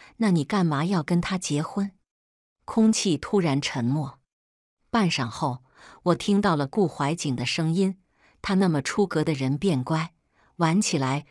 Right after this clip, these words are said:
挺有意思的。”我挂了电话，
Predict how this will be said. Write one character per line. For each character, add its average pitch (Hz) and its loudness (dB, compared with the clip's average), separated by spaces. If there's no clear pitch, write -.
挺 175 2
有 220 2
意 147 -4
思 - -8
的。” - -10
我 180 2
挂 220 0
了 165 -2
电 151 -2
话， - -10